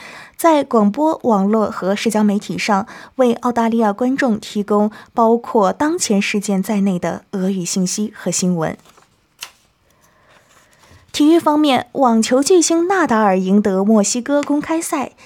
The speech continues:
继续他本赛季令人难以置信的开局。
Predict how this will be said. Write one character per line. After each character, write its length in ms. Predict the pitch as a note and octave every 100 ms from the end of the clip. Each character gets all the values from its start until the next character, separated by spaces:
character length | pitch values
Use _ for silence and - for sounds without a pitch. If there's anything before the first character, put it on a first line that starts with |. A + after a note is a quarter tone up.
| _
继 160 | - F#4
续 180 | F4 D#4
他 160 | D4
本 240 | D4 G3 F3+
赛 180 | C#4
季 240 | A#3 B3 -
令 200 | C4 A3+ G3+
人 220 | F#3 F#3+
难 260 | G#3 F#3 F#3+
以 240 | G#3+ E3+
置 240 | F3+ - E4
信 220 | - C4+
的 80 | F#3+
开 240 | - G3+
局。 320 | G3+ E3+ E3+